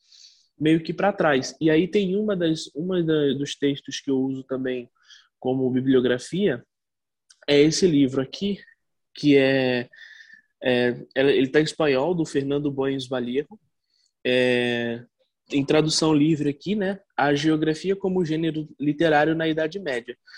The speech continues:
Tipologia de Doces Vidas Individuais Castelhana.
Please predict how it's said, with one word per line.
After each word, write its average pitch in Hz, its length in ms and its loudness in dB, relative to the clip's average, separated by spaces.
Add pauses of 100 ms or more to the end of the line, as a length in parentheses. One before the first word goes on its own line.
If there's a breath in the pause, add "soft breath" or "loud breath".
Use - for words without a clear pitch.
(220 loud breath)
Tipologia 151 760 4
de 170 120 0
Doces 175 440 2
Vidas 170 420 0
Individuais 160 640 0
Castelhana. 156 760 -4